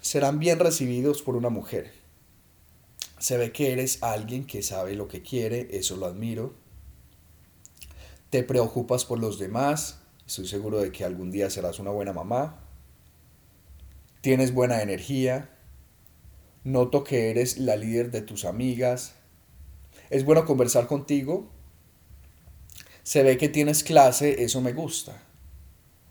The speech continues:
Tienes una personalidad muy interesante. Te expresas muy bien. Se nota que te preocupas por el futuro, eso me parece muy bien.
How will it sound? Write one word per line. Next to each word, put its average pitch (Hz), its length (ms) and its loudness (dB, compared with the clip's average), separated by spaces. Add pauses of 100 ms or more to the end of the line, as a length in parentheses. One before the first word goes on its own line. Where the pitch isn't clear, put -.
(420)
Tienes 170 300 6
una 180 160 6
personalidad 123 640 2
muy 156 240 -2
interesante. 127 840 -6 (1600)
Te 135 120 8
expresas 127 600 2
muy 131 180 0
bien. 175 380 -6 (1400)
Se - 220 4
nota 160 280 6
que 175 280 4
te 165 200 4
preocupas 160 680 6
por 151 320 6
el 135 80 6
futuro, 135 600 4
eso 131 140 0
me 139 140 2
parece 123 260 0
muy 147 140 -2
bien. 143 440 -4